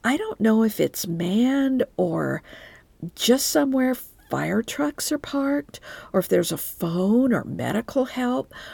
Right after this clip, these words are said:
or really anything. My guess is it's not like what we would call a fire station today. Sergeant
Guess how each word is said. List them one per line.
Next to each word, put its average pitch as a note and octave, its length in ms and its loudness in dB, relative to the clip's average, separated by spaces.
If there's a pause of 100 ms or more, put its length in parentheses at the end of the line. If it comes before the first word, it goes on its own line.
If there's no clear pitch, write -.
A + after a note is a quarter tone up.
(140)
or A#3+ 100 6
really D#4+ 460 2
anything. G3+ 760 -2 (280)
My A3+ 140 6
guess A#3+ 540 2
is D#4+ 500 2 (600)
it's A3 300 2
not A#3+ 720 4
like F#3+ 680 0 (100)
what F#3+ 300 0
we G#3+ 300 2
would B3+ 180 0
call F3 340 -2
a F3 40 -4
fire D#3 380 -2
station D#3 600 -2
today. - 560 -10 (1700)
Sergeant D#4 560 0